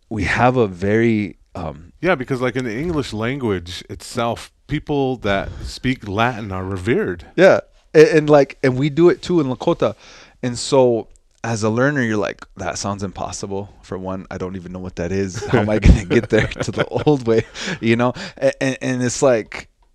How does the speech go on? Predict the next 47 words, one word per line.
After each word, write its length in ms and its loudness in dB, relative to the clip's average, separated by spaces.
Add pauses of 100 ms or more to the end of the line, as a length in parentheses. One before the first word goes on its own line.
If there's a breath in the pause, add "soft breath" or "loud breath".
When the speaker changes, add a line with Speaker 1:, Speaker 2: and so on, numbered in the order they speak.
(140)
Speaker 1:
you 120 -2
know, 400 -4 (360)
it 240 -6
kinda 240 2
almost, 640 -2 (100)
and 140 0
it's 180 -2
not 160 6
even 240 0
the, 160 2
it's 160 -6
not 160 2
even 160 0
our 80 -2
elders 380 0
and 80 -12
speakers. 460 -6
It's 120 -8
kind 200 -4
of 120 -6
a 80 -4
second 380 -6
language 400 -10
learner 320 -10
is, 140 -12
like, 180 -8
an 220 -8
unhealthy 480 -8
obsession 480 -8
with 160 -14
the 80 -8
old 320 -8
way 180 -8
of 100 -10
speaking. 500 -16 (260)
Like, 180 -18 (200 soft breath)
I 80 -6
wanna 180 -4
say 140 -6
the 100 -6
oldest 500 -6
words 460 -8 (320 soft breath)
ever 420 -10 (120)
imaginable 800 -10
I 100 -10
can 180 -14
find. 360 -14